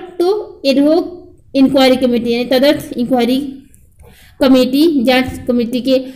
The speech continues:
अनुसार सुझाव पर इसको बनाया गया। तो ये याद लग-, रखने लायक topic है। और इसमें एक वर्ष का diploma course शुरू किया गया था एडहोक, ए, तदर्थ inquiry committee में।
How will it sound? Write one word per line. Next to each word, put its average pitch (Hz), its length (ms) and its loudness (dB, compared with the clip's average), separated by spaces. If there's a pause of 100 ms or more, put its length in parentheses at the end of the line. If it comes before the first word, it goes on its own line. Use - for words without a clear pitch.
(1500)
अनुसार 277 580 2 (640)
सुझाव 247 360 2
पर 269 80 2
इसको 262 340 0
बनाया 240 380 0
गया। 208 240 -2
तो - 420 -2
ये 254 300 2 (120)
याद 240 100 2
लग-, 226 560 0
रखने 240 200 0
लायक 240 280 2 (1400)
topic 277 320 0
है। 359 260 2 (360)
और 285 220 2
इसमें 311 320 2
एक 349 360 0
वर्ष 311 240 2
का 311 80 0
diploma 277 460 0
course 277 300 0
शुरू 262 320 0
किया 262 240 2
गया 254 160 0
था 302 160 0
एडहोक, 262 500 0
ए, 247 360 0
तदर्थ 254 240 2
inquiry 247 360 2
committee 254 360 0
में। 381 280 0